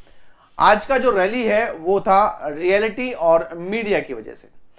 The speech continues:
और अगर हम बात करें एफ़आईडीआई की, तो देखें आज, आज डीआई ने ज्यादा सेल किया है, एफ़आईआई ने कम बाय किया है, फिर भी मार्केट वन थर्टी फ़ोर करोड़, अ, वन थर्टी फ़ोर पॉइंट जो है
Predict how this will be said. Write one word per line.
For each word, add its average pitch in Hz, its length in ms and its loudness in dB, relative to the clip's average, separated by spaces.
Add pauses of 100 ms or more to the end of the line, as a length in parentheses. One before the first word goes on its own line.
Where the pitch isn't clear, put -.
(420)
और 165 180 4
अगर 175 120 2
हम 170 120 -4
बात 190 300 6
करें 190 160 0
एफ़आईडीआई 196 540 -2
की, 180 120 -8
तो 185 80 -12
देखें 190 300 -8
आज, 220 200 -8 (360)
आज 165 280 -6
डीआई 233 220 -2
ने 302 120 -2
ज्यादा 190 300 2
सेल 208 260 -2
किया 170 260 0
है, 220 220 4
एफ़आईआई 196 320 0
ने 220 80 -6
कम 220 280 -4
बाय 160 200 2
किया 147 280 -2
है, 220 140 -2
फिर 208 140 -4
भी 240 120 -4
मार्केट 190 400 -2
वन 214 220 0
थर्टी 185 340 -6
फ़ोर 180 360 -8
करोड़, 151 500 -8
अ, 139 80 -8 (140)
वन 175 160 -6
थर्टी 170 260 -6
फ़ोर 175 320 -8
पॉइंट 214 260 -2
जो 147 140 -10
है 185 300 -6